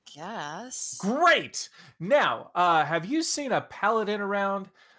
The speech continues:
Speaker 2: I was just looking for him.
Speaker 1: Oh, um, he's dead.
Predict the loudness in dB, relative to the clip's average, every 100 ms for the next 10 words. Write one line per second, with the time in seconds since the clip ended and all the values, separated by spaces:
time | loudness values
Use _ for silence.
0 | _ -4 0 2 0 -2 -2 0 0 -2
1 | -2 -6 -12 -8 -6 -6 -6 -6 -6 -6
2 | -8 -10 -10 -12 -16 _ _ _ 4 6
3 | 6 4 0 -2 -4 -6 -6 -6 -8 -14
4 | -8 -8 -8 -8 -8